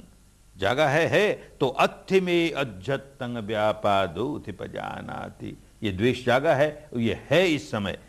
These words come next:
ऐसा जानता है। और पढ़ते उतरते, उतरते, उतरते जो जागा था तो चला गया। उपज्जित्वा,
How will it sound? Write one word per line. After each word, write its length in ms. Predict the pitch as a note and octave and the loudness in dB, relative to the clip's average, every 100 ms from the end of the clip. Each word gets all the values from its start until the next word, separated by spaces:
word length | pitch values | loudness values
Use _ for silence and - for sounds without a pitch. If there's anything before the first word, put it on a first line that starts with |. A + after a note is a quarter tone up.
| - | -8
ऐसा 200 | A#2 D3+ | -2 0
जानता 420 | C#3+ - F#2 - | -2 -4 -6 -6
है। 220 | - - - - - - - | -6 -8 -14 -20 -20 -20 -2
और 440 | F3+ B3 B3+ - - - _ - | 2 2 2 -4 -18 -20 _ -4
पढ़ते 240 | E3 E3+ G#3 | 0 0 0
उतरते, 440 | G3 G3 G3 G3+ | 2 0 2 2
उतरते, 440 | G3 F#3+ F3 F#3 F#3 | 4 2 0 0 0
उतरते 420 | F3+ C#3+ C#3 E3 | 2 2 2 -2
जो 120 | D3 | 0
जागा 300 | A2 G#2+ B2 | 2 2 2
था 100 | A2 | -2
तो 140 | F#2+ | -8
चला 260 | F2 B2+ D3 | 0 4 4
गया। 340 | D3 D3+ C#3+ - - - _ _ | 4 2 0 -4 -20 -20 _ _
उपज्जित्वा, 1080 | - A2+ B2 G2 G2 A#2 - - A2 A#2 - | -10 -6 -4 -6 -6 -6 -8 -4 0 0 -2